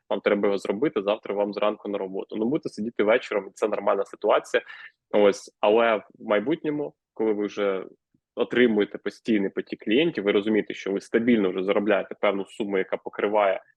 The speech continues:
ваші, м, скажімо, затрати на життя, ви можете сміло уходити вже з тої роботи і працювати повністю на себе. Ось так, чи-, так в мене виходило, так вийшло ось у Кирила, і знаю багато у кого така ж система була.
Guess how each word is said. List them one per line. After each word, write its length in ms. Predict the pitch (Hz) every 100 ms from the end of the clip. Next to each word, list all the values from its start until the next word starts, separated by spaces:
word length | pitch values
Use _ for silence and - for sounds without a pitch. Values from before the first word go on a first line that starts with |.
| _ -
ваші, 580 | 95 98 95 - - 95 92 - -
м, 280 | 95 92 95
скажімо, 440 | - - 92 92 - - - -
затрати 420 | 98 104 113 104
на 120 | 101 104
життя, 420 | 110 170 202 180
ви 260 | 107 107 143
можете 320 | 120 104 98
сміло 440 | - 107 104 95 -
уходити 400 | - 101 95 -
вже 160 | 95
з 80 | -
тої 160 | - 196
роботи 420 | 185 175 170 - -
і 80 |
працювати 540 | - 107 - 101 117 101
повністю 500 | - 110 113 - 101
на 100 | 95
себе. 240 | - - - _ - _ -
Ось 200 | 92 82
так, 200 | 110 113
чи-, 240 | - -
так 200 | - 113
в 40 | 113
мене 200 | 110 107
виходило, 680 | 104 - 165 156 147 131 107
так 220 | 113 -
вийшло 320 | 104 113 101
ось 120 | 98
у 60 | 98
Кирила, 420 | - 110 147 107
і 180 | 101 95
знаю 220 | 98 107
багато 380 | 98 101 110 107
у 60 | 92
кого 220 | 107 104
така 260 | - -
ж 220 | - - -
система 380 | - 92 92 -
була. 240 | - -